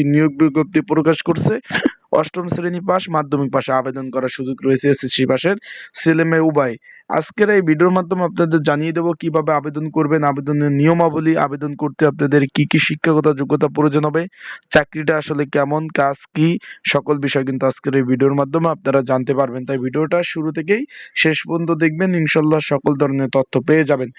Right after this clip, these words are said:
আপনারা দেখতে পাচ্ছেন যে দেশের যে খ্যাতমান যে, আহ, পেট্রোলিয়াম পণ্য বিপণনকারী প্রতিষ্ঠান মেঘনা পেট্রোলিয়াম লিমিটেডে শূন্য পদে কিন্তু নিয়োগ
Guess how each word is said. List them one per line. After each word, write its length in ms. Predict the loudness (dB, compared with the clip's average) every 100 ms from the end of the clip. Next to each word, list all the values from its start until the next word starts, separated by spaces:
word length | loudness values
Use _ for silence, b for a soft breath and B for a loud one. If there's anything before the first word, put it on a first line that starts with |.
| B B
আপনারা 340 | -2 -2 2 0
দেখতে 300 | 2 0 2
পাচ্ছেন 320 | 0 0 -2 0
যে 140 | 2 2 2 0
দেশের 260 | 0 0 0
যে 160 | 2 2
খ্যাতমান 520 | 0 0 0 2 0 0
যে, 180 | 2 2 2 -2 B B B
আহ, 300 | 0 2 2 -2 -10 _ 0
পেট্রোলিয়াম 640 | 0 2 2 4 4 2 -4 -2
পণ্য 300 | 0 0 0 -4 -4
বিপণনকারী 540 | -2 0 0 2 2
প্রতিষ্ঠান 460 | 2 -2 -2 0 0
মেঘনা 380 | 0 -2 0 -2 -2
পেট্রোলিয়াম 380 | -2 2 2 2
লিমিটেডে 500 | 2 2 2 2 2 0 0
শূন্য 280 | 0 2 2
পদে 200 | 0 -2
কিন্তু 240 | -4 -4 -4
নিয়োগ 280 | -2 -2